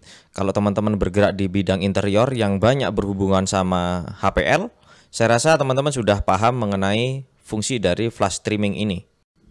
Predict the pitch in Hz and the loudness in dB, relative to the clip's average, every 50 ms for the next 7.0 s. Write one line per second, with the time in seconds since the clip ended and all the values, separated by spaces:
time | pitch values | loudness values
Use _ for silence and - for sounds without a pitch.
0 | _ _ - - - - - - 113 107 101 110 101 113 113 110 117 117 117 - | _ _ -20 -20 -20 -8 -4 0 0 0 0 0 2 2 4 4 4 4 4 4
1 | 165 - - - 117 101 95 95 - 107 110 110 110 104 95 104 98 104 101 101 | 2 0 0 2 2 2 2 2 2 0 0 0 0 2 2 2 4 4 4 4
2 | 101 101 98 98 101 104 101 101 101 101 104 120 - - - - - - - 104 | 2 0 0 2 2 2 2 0 -2 -4 -6 -8 -14 -18 -8 -4 -2 -2 0 0
3 | 95 78 107 113 139 143 - - - 107 107 104 107 107 107 - 110 101 - 135 | 2 2 2 0 0 -4 -8 -4 0 2 2 2 2 2 0 0 -2 -2 0 0
4 | 165 185 - - - - - - _ _ _ _ _ - - 139 147 147 160 156 | 0 0 -2 -6 -20 -20 -20 -20 _ _ _ _ _ 0 2 4 4 4 4 4
5 | 160 160 160 156 - - 165 160 156 156 156 147 - 147 143 151 151 147 123 123 | 4 4 2 0 0 0 0 2 0 0 0 0 2 4 6 6 6 6 6 4
6 | 113 120 117 117 120 120 120 123 - 120 117 117 117 117 117 113 113 113 113 110 | 6 6 4 4 4 2 2 2 2 2 4 4 4 6 6 6 4 4 4 2